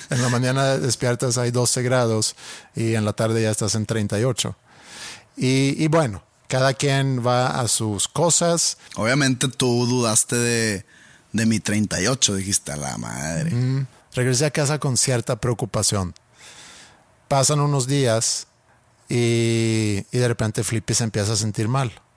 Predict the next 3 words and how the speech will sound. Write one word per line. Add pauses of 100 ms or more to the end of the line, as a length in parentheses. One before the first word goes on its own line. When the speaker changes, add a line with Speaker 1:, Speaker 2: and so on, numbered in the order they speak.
(1000)
Speaker 1:
Y
inmediatamente (320)
pensé,